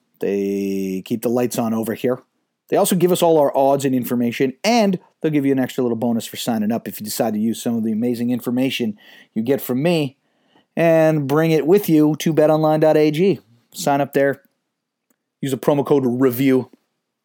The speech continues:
They'll give you an extra bonus in your account just for being awesome. Hey, I'm D. I'm here to hang out with you, and, uh, as I have been doing over the past, uh,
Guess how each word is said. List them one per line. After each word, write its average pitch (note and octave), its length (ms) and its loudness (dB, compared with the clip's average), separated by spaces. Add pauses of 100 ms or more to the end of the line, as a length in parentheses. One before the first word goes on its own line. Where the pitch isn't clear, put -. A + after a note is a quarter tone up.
(640)
They'll D3+ 140 2
give C3+ 160 2
you B2+ 80 6
an A#2+ 60 4
extra A2+ 240 -2
bonus G#2 400 -4 (340)
in D3+ 140 -2
your G#2 160 0
account F#2+ 400 -6 (320)
just F3 360 0
for C3+ 140 0
being A2 260 0
awesome. G2 440 -4 (480)
Hey, F#3 360 0
I'm C3 200 0
D. C3+ 300 0 (180)
I'm B2+ 180 0
here C3 300 -2
to B2+ 100 -2
hang D3 300 -4
out D#3 160 -2
with D3 180 -6
you, C#3 260 0
and, C3+ 300 -4
uh, C#3 240 0
as C3 160 -4
I C3 80 -2
have E3 240 -2
been C3 140 0
doing A2+ 240 0
over G#2+ 160 -2
the G#2 80 -4
past, - 380 -4 (180)
uh, A2 260 -2